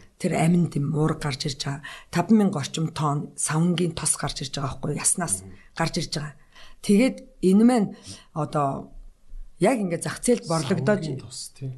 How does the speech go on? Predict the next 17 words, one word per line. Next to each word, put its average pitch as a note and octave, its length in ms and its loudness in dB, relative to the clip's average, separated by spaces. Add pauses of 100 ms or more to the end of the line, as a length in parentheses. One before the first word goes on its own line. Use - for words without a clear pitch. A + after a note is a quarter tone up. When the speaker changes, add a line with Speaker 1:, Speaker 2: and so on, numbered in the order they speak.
Speaker 1:
тийм, F3 160 4
савангийн F3+ 400 2
тос, D#3 240 0
яснаас - 320 -2
чинь E3 160 -8
тос - 160 -4
гардаг F3 240 -6
байхгүй F3 320 -4
юу? G#2+ 80 -4
Speaker 2:
Мм. G#2 160 -10 (160)
Speaker 1:
Тэр F#3+ 160 -6
талаар F3 320 -4
ярих D3 180 -6
юм D#3 140 -4
бол D3+ 80 -6
го-, D#3 160 -8
маш D3+ 240 -4